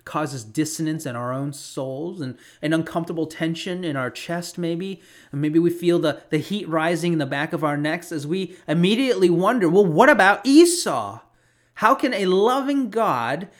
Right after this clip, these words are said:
choose some and seemingly discard others?" And look, we're gonna get there in literally the next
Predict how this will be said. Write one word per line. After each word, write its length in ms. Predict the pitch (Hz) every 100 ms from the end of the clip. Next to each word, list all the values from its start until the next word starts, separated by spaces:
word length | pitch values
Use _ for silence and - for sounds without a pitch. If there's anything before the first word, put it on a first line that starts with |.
| _ -
choose 380 | - 226 214
some 840 | - - - - 247 247 143 143 -
and 240 | 190 190 185
seemingly 640 | - 330 339 196 160 160
discard 960 | - 220 269 - - 147 135 135 156 -
others?" 640 | 214 262 156 104 - - _ _ _ _ _ _ -
And 160 | 208 226
look, 160 | -
we're 160 | 165 233
gonna 300 | 269 226 - -
get 360 | - 165 185 185
there 320 | 269 302 311 -
in 200 | 175 170
literally 320 | 226 262 196
the 100 | 175
next 300 | 196 208